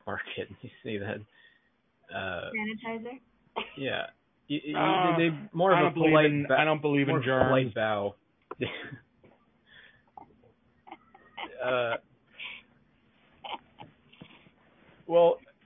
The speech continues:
Speaker 1: listen, do I, uh, I, I f-, I feel like I've, uh, shown you, uh, what I, uh, myself and Tony have to offer here. Um, what do you say you, you give us a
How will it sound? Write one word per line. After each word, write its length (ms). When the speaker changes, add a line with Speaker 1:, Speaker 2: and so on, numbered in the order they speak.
Speaker 1:
listen, 480
do 140
I, 180
uh, 440
I, 240
I 40
f-, 280
I 80
feel 180
like 260
I've, 260
uh, 160
shown 300
you, 400
uh, 360
what 280
I, 680
uh, 40
myself 640
and 140
Tony 360
have 220
to 120
offer 540
here. 440
Um, 440
what 140
do 60
you 100
say 160
you, 240
you 180
give 200
us 60
a 40